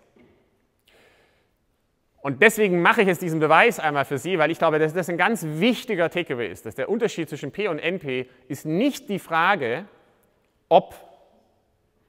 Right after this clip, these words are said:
strukturlose Probleme existieren oder nicht,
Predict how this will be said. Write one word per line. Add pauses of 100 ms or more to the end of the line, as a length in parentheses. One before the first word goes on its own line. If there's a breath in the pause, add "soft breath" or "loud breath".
(1400)
strukturlose
Probleme
existieren
oder
nicht,